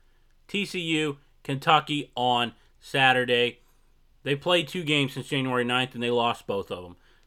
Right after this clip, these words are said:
You know, it's, it's a rough deal. They lost to Texas Tech at home, uh, by a point, uh, or by two points, I should say, and then lose to Oklahoma at home by a point. They didn't have their full complement of guys.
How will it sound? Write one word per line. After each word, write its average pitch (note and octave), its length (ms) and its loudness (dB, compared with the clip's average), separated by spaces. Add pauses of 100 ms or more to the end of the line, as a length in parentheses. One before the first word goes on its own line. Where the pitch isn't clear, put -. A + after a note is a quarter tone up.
(120)
You A2+ 80 -4
know, A#2 60 4
it's, B2+ 140 -2
it's C3 200 0
a C3 80 4
rough C3+ 400 0
deal. C3 240 0
They A#2+ 100 2
lost B2 460 0
to - 80 -20
Texas C#3 400 -4
Tech B2+ 240 -4
at A#2 80 -2
home, A#2+ 380 -4 (580)
uh, F#2+ 540 -6 (600)
by A#2 220 0
a A2 80 0
point, B2+ 500 -4 (440)
uh, F#2+ 340 -8 (100)
or G#2 180 -4
by G#2 360 0
two D3+ 160 -6
points, A#2+ 320 -6
I A2+ 80 0
should A2 180 -12
say, A2+ 240 -2
and A2 120 -4
then G#2+ 140 -6
lose A#2+ 300 -2
to A2 100 -2
Oklahoma A2+ 640 2
at A#2 240 2
home B2 240 -2
by A2+ 200 -2
a G#2 60 -4
point. A2 460 -8 (600)
They - 120 -4
didn't C#3 220 2
have C#3 180 0
their C3+ 100 0
full D3 240 2
complement B2 540 -2
of G#2 80 -8
guys. D3 460 6